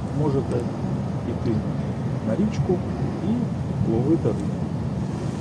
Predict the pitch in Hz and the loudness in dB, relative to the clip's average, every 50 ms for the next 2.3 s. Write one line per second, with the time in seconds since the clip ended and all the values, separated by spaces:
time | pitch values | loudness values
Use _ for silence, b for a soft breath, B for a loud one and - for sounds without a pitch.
0 | - - - - - - 113 151 156 160 185 185 - - 214 - - - 269 302 | -4 -4 -4 -2 0 2 4 6 6 8 8 6 6 6 4 4 4 4 4 6
1 | 311 262 156 120 107 - - - - - - - - - - 131 160 226 202 165 | 6 6 6 4 4 2 0 0 -2 -2 0 0 0 0 6 6 8 8 10 8
2 | 151 - - 117 107 | 8 6 6 2 2